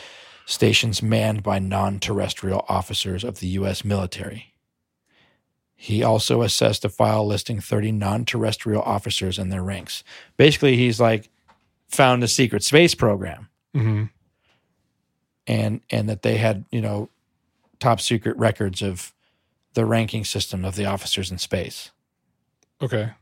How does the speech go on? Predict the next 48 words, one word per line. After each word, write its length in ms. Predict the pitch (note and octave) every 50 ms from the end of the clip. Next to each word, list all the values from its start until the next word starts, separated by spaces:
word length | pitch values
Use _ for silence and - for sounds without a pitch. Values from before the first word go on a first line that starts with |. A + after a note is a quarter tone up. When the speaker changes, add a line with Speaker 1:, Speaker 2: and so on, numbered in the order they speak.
| _ _ _ _ _ _ _ _ _ _ _ _ _ _ _ _ _ _ _ _ _ _ _ _ - -
Speaker 2:
See, 200 | - - F#3+ F#3
this 160 | F3+ G#3+ G#3 A3+
is 120 | B3 G#3+
where 160 | G3 F#3 E3+
it 140 | D#3+ D3 -
starts 300 | - - C#3+ C3 - -
to 100 | - B2+
break 260 | G#2+ A#2+ A#2+ A#2+ -
down 240 | - B2 A#2+ B2+ C#3 C3
for 120 | - A#2+
me, 120 | G#2+ G2+
because 300 | G2 G2+ A2+ A2 C3 A2+
I 120 | B2+ C#3 D#3
just 180 | E3 E3 -
don't 180 | - C#3 B2+ A2
believe 320 | - A2+ A2+ A#2+ A#2+ A2
that 140 | A2 A2 -
there's 220 | - A#2 G#2+ - -
two 280 | - - - C#3+ C#3+
fleets 460 | C3 - - - B2 B2+ C3 B2+ -
full 260 | - - - A#2+ A#2+ A#2
of 120 | G#2 G2+
guys 500 | F#2+ A2+ A#2 A#2 A#2 A2+ A2 G#2+ - - - _ _ _ _ _ _ _ _ _ -
and 160 | C#3 B2+ A#2+
the 100 | A#2+ A#2+
only 240 | A#2+ B2+ C3+ C#3 C3+
person 300 | A#2+ - C3 A#2 - C3
talking 340 | A#2 - B2+ B2+ B2 C3 A#2
about 200 | A2+ A2 G#2+ G#2
it 80 | G#2+ A2
is 120 | A2+ G#2
this 120 | A2+ A2 -
guy 260 | - - A2+ A2+ A2+
on 120 | A2+ G#2+
a 60 | G2+ G2
computer. 640 | - G#2 G2 - - A#2+ A2+ G2 F#2 - - - _ _ _ _ _ _ _ _ _ _ _ _ _ _ _ _ _ - - - - - _ _ _ _ _ -
I 60 | D3+ C#3+
mean, 420 | D3 D3 D3 - - - - - - - - -
our 160 | - F3 G3+ G#3
government, 480 | F#3+ A3 G#3 G3+ G3 F#3+ F#3+ F#3 D3+
they, 140 | D#3+ F#3 G3+
they 260 | F3+ - D3 E3 G3+
can't 360 | F3+ - - A3+ A#3+ - - D#3+
do, 200 | D#3+ D#3 C#3 - - - - - - _ _ _ _ _ -
they 160 | D3+ F3 F3+
can't 340 | - - G#3+ G#3+ D#3+ - -
cover 320 | - - E3 D3 C#3+ C3
up 140 | A#2 A2